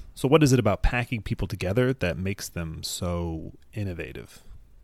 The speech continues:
Last week, we looked at a few papers that showed denser neighborhoods with lots of restaurants, cafes, and bars facilitated more innovation,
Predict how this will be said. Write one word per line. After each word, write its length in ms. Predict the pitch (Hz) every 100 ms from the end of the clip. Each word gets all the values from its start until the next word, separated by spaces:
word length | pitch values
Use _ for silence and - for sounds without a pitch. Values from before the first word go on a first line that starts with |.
| - -
Last 240 | 190 -
week, 160 | 143 123
we 80 |
looked 140 | 113 107
at 60 |
a 40 | 92
few 160 | 143
papers 320 | - 117 107 101
that 100 | 92
showed 300 | - 98 85
denser 340 | 110 123 127
neighborhoods 500 | 101 98 113 135 131
with 140 | 87
lots 240 | 90 90 -
of 160 | -
restaurants, 560 | 87 92 - 98 92 92
cafes, 680 | - 90 95 92 90 87 -
and 200 | 90 -
bars 400 | 101 104 101 - - - - -
facilitated 640 | - - 165 151 - 123 107
more 280 | 110 127
innovation, 640 | 123 113 98 95 - 123